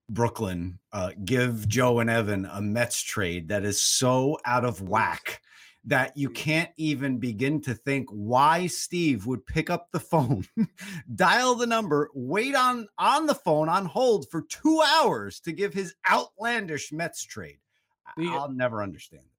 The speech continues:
Speaker 2: the other response to your story is that, uh, if you go back to episode one sixty-eight, when we interviewed, uh, Dave Henson, who is from the Invictus Games,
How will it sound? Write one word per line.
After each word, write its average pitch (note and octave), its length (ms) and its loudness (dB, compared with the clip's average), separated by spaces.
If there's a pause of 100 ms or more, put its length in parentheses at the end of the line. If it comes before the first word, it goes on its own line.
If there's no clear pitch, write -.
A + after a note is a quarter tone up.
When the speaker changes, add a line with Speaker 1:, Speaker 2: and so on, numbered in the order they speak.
Speaker 2:
the G3 80 2
other B3 200 4
response D#3+ 500 -2
to D#3+ 120 -8
your C#3+ 200 -4
story G3+ 500 -2
is C#3+ 480 -6
that, C3+ 220 -4 (120)
uh, B2+ 300 -4
if D3+ 160 -10
you D3 60 -6
go E3 120 -6
back D#3+ 280 -4
to C#3+ 120 -18
episode C3 360 -18
one D3+ 200 -10
sixty-eight, D3+ 560 -4
when C#3+ 140 0
we C3+ 140 0
interviewed, C3+ 500 0 (340)
uh, C3 180 0
Dave D3+ 320 2
Henson, E3 500 2
who C3 200 0
is B2 120 0
from D3 200 0
the C3+ 140 2
Invictus B2 600 -2
Games, A2 480 -8